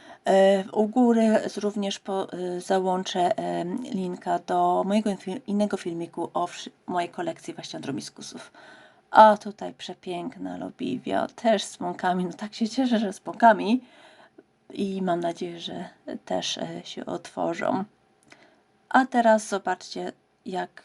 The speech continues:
piękne są te rośliny, e, z bliska. Dziękuję za obejrzenie. Mam nadzieję, że filmik się podobał, że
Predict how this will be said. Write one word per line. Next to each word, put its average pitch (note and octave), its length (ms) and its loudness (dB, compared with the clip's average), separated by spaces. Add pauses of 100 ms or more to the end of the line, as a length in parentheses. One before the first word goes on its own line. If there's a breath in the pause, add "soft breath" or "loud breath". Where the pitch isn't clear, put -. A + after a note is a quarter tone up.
(120)
piękne F3+ 480 -4
są E3+ 280 -10
te E3+ 180 -12
rośliny, G#3+ 640 2 (720 soft breath)
e, E3+ 120 -12
z - 240 -16
bliska. - 800 -10 (1700 soft breath)
Dziękuję G#3+ 520 0
za F#3+ 120 -8
obejrzenie. A3+ 540 4
Mam F#3+ 180 0
nadzieję, F#3 400 -6
że F3+ 80 -8
filmik F3+ 280 -12
się - 120 -12
podobał, G#3+ 520 4
że F3+ 240 -6